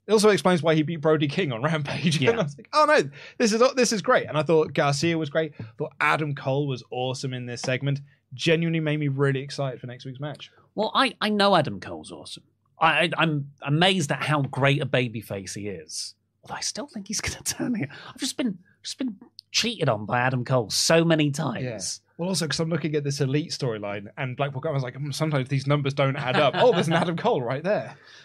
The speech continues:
Speaker 2: But I, I was so impressed with Garcia's delivery here. He has come a hell of a long way in the last year. And, you know, you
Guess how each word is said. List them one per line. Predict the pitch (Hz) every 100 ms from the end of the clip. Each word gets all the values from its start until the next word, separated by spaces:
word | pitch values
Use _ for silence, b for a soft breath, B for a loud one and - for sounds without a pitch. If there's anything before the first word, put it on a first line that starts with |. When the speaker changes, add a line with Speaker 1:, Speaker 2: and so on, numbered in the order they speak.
| B _
Speaker 2:
But | 151 151
I, | 170 185
I | 160 226
was | 175 117
so | - - - 165 165
impressed | 156 143 143 127 - -
with | 101
Garcia's | 104 101 - 110 101 -
delivery | 101 98 92 85
here. | 87
He | 95 139
has | 151 92
come | - - - 127 113 95 b b -
a |
hell | - - - 135 180
of | 160
a | 123
long | 113 107
way | 107 107
in | 101
the | 92
last | 92 90 - 101
year. | 98 80 85 b b b -
And, | 127
you | 139
know, |
you | -